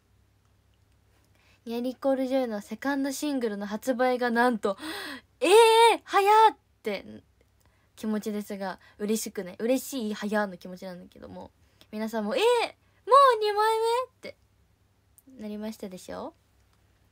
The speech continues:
<laughs> はい。セカンドシングルの発売が決定いたしました。ありがとうございます。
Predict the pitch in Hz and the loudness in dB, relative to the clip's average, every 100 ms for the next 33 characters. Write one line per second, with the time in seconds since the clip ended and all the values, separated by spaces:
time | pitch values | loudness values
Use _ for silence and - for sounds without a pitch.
0 | _ _ _ _ _ _ _ _ _ _ | _ _ _ _ _ _ _ _ _ _
1 | _ 254 214 262 _ _ _ _ _ _ | _ -12 -10 -14 _ _ _ _ _ _
2 | _ _ _ _ _ - 254 240 214 208 | _ _ _ _ _ -16 -12 -10 -12 -16
3 | _ - 233 240 233 233 226 247 233 220 | _ -16 -14 -10 -8 -8 -10 -10 -8 -8
4 | 202 196 196 202 208 208 208 208 - 208 | -8 -10 -10 -10 -8 -6 -6 -8 -12 -12
5 | - 214 220 233 226 240 - - 254 277 | -10 -10 -10 -12 -12 -16 -18 -18 -20 _
6 | _ _ _ _ _ _ _ - - _ | _ _ _ _ _ _ _ -20 -20 _
7 | - _ - - _ _ _ _ _ _ | -20 _ -20 -20 _ _ _ _ _ _
8 | _ _ _ _ _ _ _ 254 240 240 | _ _ _ _ _ _ _ -18 -16 -16
9 | - 254 254 262 262 262 262 269 | -18 -18 -16 -14 -14 -16 -16 -18